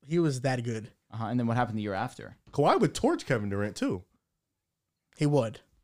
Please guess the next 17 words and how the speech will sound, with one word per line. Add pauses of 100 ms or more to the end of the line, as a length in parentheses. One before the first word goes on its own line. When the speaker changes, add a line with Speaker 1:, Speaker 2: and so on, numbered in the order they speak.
(880)
Speaker 2:
That's
weird,
Speaker 1:
just
Speaker 2:
though.
Speaker 1:
did.
Speaker 2:
Just
Speaker 1:
He
Speaker 2:
different
Speaker 1:
just
did.
Speaker 2:
positions.
Yeah,
facts.
Speaker 3:
No,
he
was.
Like,